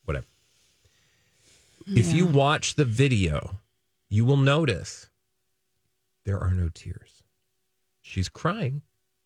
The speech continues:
Speaker 2: Mm.
Speaker 1: but there are no tears.
Speaker 2: Is she sucking on a
Speaker 1: Interesting.
Speaker 2: lollipop too?
Speaker 1: No. What?
Speaker 2: Okay.
Speaker 1: Is that a thing?
Speaker 2: I don't know, but it would be like, all right.
Speaker 1: Now, Dawn, you, s-,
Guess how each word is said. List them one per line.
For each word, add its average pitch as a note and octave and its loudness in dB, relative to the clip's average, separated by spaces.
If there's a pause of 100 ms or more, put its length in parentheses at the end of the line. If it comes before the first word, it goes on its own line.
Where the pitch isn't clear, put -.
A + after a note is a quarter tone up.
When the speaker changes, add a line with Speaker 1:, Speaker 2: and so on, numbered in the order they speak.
(180)
Speaker 2:
Mm. E3 -2 (180)
Speaker 1:
but A2 -4
there E2+ 0
are D2 0
no C#2 -6
tears. - -8
Speaker 2:
Is F#3+ -4
she G#3+ -6
sucking G#3 -2
on G3 -2
a G3 -2
Speaker 1:
Interesting. F#3 -2
Speaker 2:
lollipop A3 -6
too? D4 -8
Speaker 1:
No. F#2 -2 (200)
What? A#2 -2
Speaker 2:
Okay. - -12 (140)
Speaker 1:
Is - -16
that G#2 -2
a - -2
thing? - -2
Speaker 2:
I G3+ -2
don't B3+ -2
know, D3+ 0
but D3+ -4
it C#3+ -2
would D#3 -4
be D#3+ 0
like, C#3+ -2
all E3 -2
right. C3+ -2 (180)
Speaker 1:
Now, A#2 4
Dawn, G#2 2
you, C3 4
s-, - -4